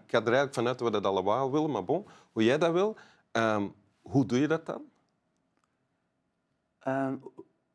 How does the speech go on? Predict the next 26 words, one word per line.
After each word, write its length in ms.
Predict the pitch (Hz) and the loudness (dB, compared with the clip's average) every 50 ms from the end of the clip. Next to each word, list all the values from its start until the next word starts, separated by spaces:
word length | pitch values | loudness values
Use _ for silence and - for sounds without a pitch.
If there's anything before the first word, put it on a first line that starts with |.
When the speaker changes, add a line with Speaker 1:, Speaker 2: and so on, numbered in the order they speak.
| _ _ _ - | _ _ _ -4
Speaker 2:
hoe 160 | - 156 160 | 0 2 2
dat, 140 | 143 156 - - | 2 2 0 0
hoe 80 | 156 | -2
te 100 | - 156 | 0 2
leven, 340 | 147 156 185 202 185 143 123 | 2 2 2 2 0 -2 -2
bedoel 220 | 117 120 120 120 | -2 -2 -2 -2
je? 100 | 110 110 110 - - - - 101 | -2 -4 -6 -10 -20 -20 -8 -2
Speaker 1:
Ja. 100 | 110 156 | 0 0
Speaker 2:
Om, 140 | 160 185 - | 0 0 0
om 320 | - 156 156 156 - - - _ _ _ _ _ _ _ _ _ _ _ _ _ _ _ _ _ _ _ _ - | 0 0 2 0 -2 -4 -10 _ _ _ _ _ _ _ _ _ _ _ _ _ _ _ _ _ _ _ _ -2
het 180 | 120 131 120 | -2 -2 0
diep 180 | 113 208 208 - | 0 -2 -2 0
besef 640 | 165 160 - - - 202 269 - - - - - _ _ _ _ _ _ _ _ _ _ _ _ _ _ _ _ _ _ _ _ - - - | 0 0 0 0 -2 -2 -2 -2 -8 -12 -12 -14 _ _ _ _ _ _ _ _ _ _ _ _ _ _ _ _ _ _ _ _ -20 -14 -12
van 460 | - 123 131 151 151 156 151 151 147 | -8 -4 -2 0 0 2 0 0 0
de 80 | 139 147 | 0 0
menselijke 460 | 151 165 180 180 - 175 165 - - | 0 0 0 -2 -2 -4 -6 -6 -6
conditie. 440 | - - 180 180 180 233 - - - _ _ _ _ _ _ _ _ _ _ _ _ _ | -4 -4 -2 -2 -4 -8 -12 -14 -20 _ _ _ _ _ _ _ _ _ _ _ _ _
In 100 | - 147 | -4 0
de 100 | 151 143 | 0 0
zin 220 | 139 160 170 170 160 | 2 2 2 2 2
van, 240 | 160 160 160 156 | 2 2 2 0
bijvoorbeeld, 460 | 135 135 135 151 151 156 151 151 - - 110 | -2 -4 -4 -2 -2 -2 -4 -4 -8 -14 -10
wat 240 | 117 123 143 143 135 | -6 -4 -4 -4 -4
dat 140 | 143 135 | -4 -6
Schopenhauer 520 | - - 165 165 165 160 156 151 147 143 147 | -2 0 -2 0 0 0 0 0 0 0 0
ook 220 | 147 143 - - | -2 -2 -4 -16